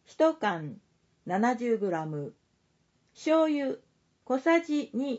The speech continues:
と二分の一。すし酢、小さじ一。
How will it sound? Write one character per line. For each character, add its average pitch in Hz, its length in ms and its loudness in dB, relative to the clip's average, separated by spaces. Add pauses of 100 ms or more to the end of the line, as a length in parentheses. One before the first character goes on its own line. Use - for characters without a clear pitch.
(140)
と 170 360 -2 (100)
二 202 140 -2
分 277 240 -4
の 233 140 0
一。 190 480 -6 (760)
す 269 200 -8
し 311 220 0
酢、 277 280 -4 (460)
小 254 160 -2
さ 302 220 2
じ 269 320 -6
一。 226 500 -8